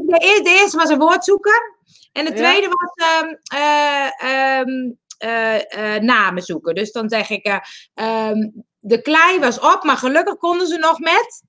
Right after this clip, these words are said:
Speaker 2: Wat is dit? Wat, wat mo-, moet ik antwoord geven? Ah!
Speaker 1: Je moet een plaatsnaam invullen. De klei was op, maar gelukkig kunnen ze, konden ze nog met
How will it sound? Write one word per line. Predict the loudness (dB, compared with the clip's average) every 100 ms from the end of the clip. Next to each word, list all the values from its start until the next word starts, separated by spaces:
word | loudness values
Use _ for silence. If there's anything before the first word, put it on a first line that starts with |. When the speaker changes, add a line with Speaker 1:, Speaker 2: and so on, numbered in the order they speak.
| _ _ _ _ _ _ _ _ _ _ _ _ _ _ _ _ _ _ _ _ _ _ _ _ _ _ _ _ _ _ _ _ _ _
Speaker 2:
Wat | -14 -8 -6
is | -4
dit? | -2 0
Wat, | -2 -2
wat | 0 2
mo-, | 4 4
moet | 6 4
ik | 4
antwoord | 4 2 4
geven? | 4 4 2 -4 -6 -12
Ah! | 0 6 6 4 -4 -18 -18 -8 -6 -4
Speaker 1:
Je | 0
moet | 4 4
een |
plaatsnaam | 4 4 6 4 2 0 0
invullen. | -2 0 0 0 -2 -8 -18 -8
De | -8
klei | 0 2 2
was | 2 0
op, | 2 0
maar | 0 -4
gelukkig | -4 -4 -4 -8
kunnen | -10 -8 -8
ze, | -10 -12 -10
konden | -8 -6 -6
ze | -6
nog | -4 -2
met | 0 0 0 -6 -20